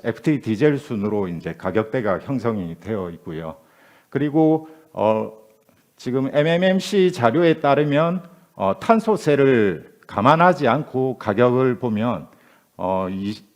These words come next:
이천이십삼 년과 이천오십 년, 어, 가격이 거의 동일한 것으로 보고가 되어지고 있는데요. 어, 대부분의 그 자료에서, 어,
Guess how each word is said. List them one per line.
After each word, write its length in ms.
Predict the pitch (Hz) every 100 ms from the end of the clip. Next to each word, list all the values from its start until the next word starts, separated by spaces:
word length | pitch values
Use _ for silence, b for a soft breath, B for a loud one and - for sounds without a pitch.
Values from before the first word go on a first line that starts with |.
| -
이천이십삼 1080 | 117 - 175 170 170 135 101 127 - 131 131
년과 340 | 143 147 160
이천오십 680 | 143 101 - 160 123 98 151
년, 400 | 151 147 143 151 165 b b b b
어, 160 | - 95
가격이 520 | 92 101 135 135 135
거의 320 | - 107 120 113
동일한 500 | 147 214 185 139 107
것으로 520 | 98 - 92 85 82
보고가 440 | 101 95 107 98 92
되어지고 640 | 107 107 92 80 98 95
있는데요. 520 | 85 85 78 82 104 - b b b b -
어, 240 | 87 85
대부분의 1040 | 110 120 170 202 202 185 170 151 139 - -
그 200 | 127 123
자료에서, 880 | 110 117 151 131 - 151 165 185 b b b b b _
어, 440 | 92 87 85 90